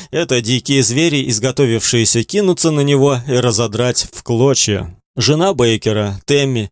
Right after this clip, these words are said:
из своего роскошного особняка в Орландо, Флорида, сообщила, что ее муж, с которым она говорила по телефону, судя по голосу, переживает страшную душевную травму и что она вместе с ним помолилась, и оба решили положиться на волю Божью.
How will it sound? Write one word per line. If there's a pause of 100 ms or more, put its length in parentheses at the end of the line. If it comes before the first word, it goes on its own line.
(120)
из
своего
роскошного
особняка
в
Орландо,
Флорида,
сообщила,
что
ее
муж,
с
которым
она
говорила
по
телефону, (140)
судя
по
голосу,
переживает
страшную
душевную
травму
и
что
она
вместе
с
ним
помолилась, (100)
и
оба
решили
положиться
на
волю
Божью.